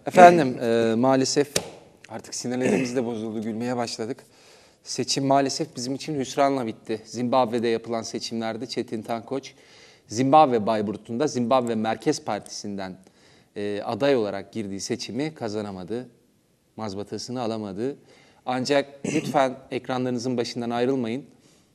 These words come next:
Kendisi gecenin ilerleyen saatlerinde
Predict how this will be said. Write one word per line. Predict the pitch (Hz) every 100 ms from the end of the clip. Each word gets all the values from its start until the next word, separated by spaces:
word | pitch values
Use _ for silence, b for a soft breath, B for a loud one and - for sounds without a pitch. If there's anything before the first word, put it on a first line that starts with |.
| _
Kendisi | - 135 131 123 - 139 139 - -
gecenin | 123 123 123
ilerleyen | 131 131 135 135
saatlerinde | - 113 - 104 101 104 117